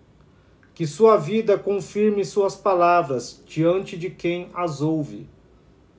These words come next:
O que não é certo fazer, nem pense em fazer. O que você não quer que aconteça com você, não faça você mesmo.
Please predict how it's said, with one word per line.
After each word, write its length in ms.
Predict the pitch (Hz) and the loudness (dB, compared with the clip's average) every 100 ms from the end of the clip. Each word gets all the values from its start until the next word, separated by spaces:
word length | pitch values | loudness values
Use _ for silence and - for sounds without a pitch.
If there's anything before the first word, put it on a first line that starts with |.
| _ _ _ - - - _ _ _ - | _ _ _ -20 -20 -20 _ _ _ -10
O 60 | |
que 140 | 143 208 | -2 2
não 200 | 220 226 | 4 4
é 80 | |
certo 400 | 220 220 208 196 | 4 4 4 4
fazer, 760 | 196 - 180 139 165 196 170 117 | -2 2 2 2 6 6 6 0
nem 300 | 127 185 233 | -2 -2 -2
pense 480 | 220 196 202 196 196 | 2 2 2 -4 -6
em 80 | 185 | -6
fazer. 640 | 175 190 156 151 117 95 - _ _ _ _ _ _ _ _ _ _ _ _ _ _ _ _ _ _ - | 0 0 0 -2 -2 -6 -16 _ _ _ _ _ _ _ _ _ _ _ _ _ _ _ _ _ _ -10
O 100 | 143 | -8
que 140 | 143 | -2
você 320 | 214 220 220 226 | 6 6 6 4
não 180 | 240 | 4
quer 300 | 233 214 196 | 4 4 4
que 80 | 180 | 4
aconteça 640 | 185 196 180 190 185 185 | -2 -2 -2 4 4 4
com 220 | 180 185 170 | -4 -4 -2
você, 680 | 147 143 - 190 165 - - _ _ _ | -2 -2 4 4 4 0 -14 _ _ _
não 200 | 147 196 | -4 -4
faça 520 | 214 - 180 190 - | -4 -2 0 0 -2
você 400 | 180 175 - 196 | -2 -4 -2 -2
mesmo. 580 | 196 180 151 139 110 90 | 0 -2 -2 -4 -10 -18